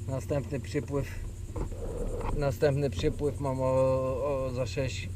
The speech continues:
następnych godzin, ale no, nie chce mi się siedzieć, jest gorąco, jest niedziela.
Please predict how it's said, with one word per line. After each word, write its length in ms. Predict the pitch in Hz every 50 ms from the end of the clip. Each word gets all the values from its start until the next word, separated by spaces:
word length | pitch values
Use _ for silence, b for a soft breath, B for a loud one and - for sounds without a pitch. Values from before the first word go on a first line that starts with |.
| - - - 135
następnych 640 | 131 127 117 - 135 131 123 - - 135 131 117 113
godzin, 420 | 139 135 135 123 117 120 117 110 92 - - - - 90 120
ale 220 | 127 123 120 117
no, 240 | 113 120 117 117 113
nie 160 | 120 123 120
chce 160 | - - 127
mi 80 | 120 113
się 140 | 110 113 113
siedzieć, 420 | - 135 127 117 117 113 107 120
jest 160 | 123 117 110
gorąco, 520 | - 123 123 127 127 123 113 107 120 123 117
jest 200 | 113 104 - 120
niedziela. 420 | 117 110 117 120 120 120 113